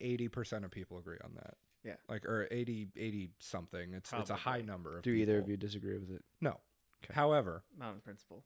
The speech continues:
Speaker 1: this is
Speaker 3: Well, that's complicated.
Speaker 1: that's the first level of the trolley problem. That's the introductory trolley problem.
Speaker 3: Well, I'm scared to keep going.
Speaker 1: So level two, you are standing over a bridge, or you're standing on a bridge over the tracks.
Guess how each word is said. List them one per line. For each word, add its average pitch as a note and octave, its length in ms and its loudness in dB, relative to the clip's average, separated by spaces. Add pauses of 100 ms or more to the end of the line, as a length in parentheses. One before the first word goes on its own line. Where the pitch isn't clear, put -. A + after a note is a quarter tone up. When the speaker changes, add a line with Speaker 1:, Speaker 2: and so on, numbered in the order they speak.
(160)
Speaker 1:
this C#3+ 380 2
is B2 420 2
Speaker 3:
Well, G#2+ 100 -2
that's - 120 -4
complicated. G2+ 580 -10
Speaker 1:
that's C3 300 4
the B2 80 -4
first A#2+ 300 -2
level G#2 220 0
of F#2+ 100 -4
the G#2 80 -4
trolley G2+ 240 0
problem. G2 220 -2
That's C#3 200 -2
the C#3 120 -2
introductory A2 580 -2
trolley F2+ 320 -2
problem. - 480 -10
Speaker 3:
Well, - 180 -4
I'm F#2 160 -2
scared F#2 320 -2
to F#2 60 -8
keep A2 200 -4
going. B2 280 2
Speaker 1:
So C#3 180 0
level D3+ 240 8
two, B2 420 2 (580)
you C3 200 2
are A#2+ 400 4 (260)
standing D#3+ 760 0
over C3+ 340 4
a B2 60 2
bridge, G2 460 -2
or C3 100 0
you're A#2 100 4
standing D#3+ 360 0
on C#3+ 100 2
a A#2+ 60 2
bridge F#2+ 440 0
over G2+ 220 -2
the F#2 80 -4
tracks. - 560 -10